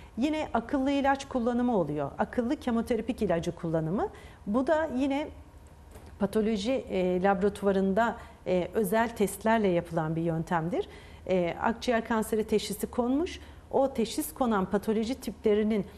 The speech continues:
bazılarının, e, akciğer, e, şey, akıllı ilaç kullanım imkanı vardır.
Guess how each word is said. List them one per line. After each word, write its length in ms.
bazılarının, 1120
e, 600
akciğer, 460
e, 240
şey, 320
akıllı 340
ilaç 320
kullanım 400
imkanı 520
vardır. 420